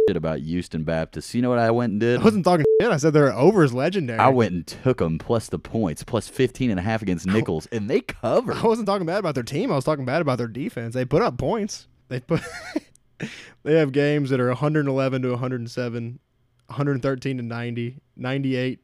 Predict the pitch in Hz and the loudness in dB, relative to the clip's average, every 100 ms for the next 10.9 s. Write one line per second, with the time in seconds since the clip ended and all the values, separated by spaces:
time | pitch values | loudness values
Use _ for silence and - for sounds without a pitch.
0 | - 123 123 120 120 - 123 120 117 123 | -10 -6 -6 -6 -10 -8 -4 -4 -6 -6
1 | 131 143 135 135 131 120 123 123 117 117 | -2 0 0 0 -2 -2 -6 -6 -6 -6
2 | 117 - _ _ _ _ _ - 135 151 | -10 -14 _ _ _ _ _ -6 -2 2
3 | 170 175 - 165 175 170 151 131 147 147 | 2 0 2 2 2 2 0 -2 -4 -2
4 | 113 113 - - 147 143 131 143 117 113 | -4 -8 -10 0 0 2 0 -2 -4 -10
5 | - - 143 170 - 160 160 131 120 120 | -14 -6 -2 -2 -4 -4 -4 -4 -4 -6
6 | - _ - 98 78 - _ _ _ _ | -8 _ -4 -2 -2 -4 _ _ _ _
7 | - 127 170 143 - - - - - - | -10 -6 -6 -8 -8 -10 -10 -16 -16 -8
8 | 135 151 147 160 151 135 127 117 - - | -2 0 2 4 4 2 2 -4 -6 -6
9 | 139 135 131 120 127 131 131 123 120 120 | -2 0 0 -2 -4 -4 -4 -6 -6 -8
10 | 113 110 110 110 - 107 101 110 92 | -8 -8 -8 -10 -12 -12 -10 -10 -10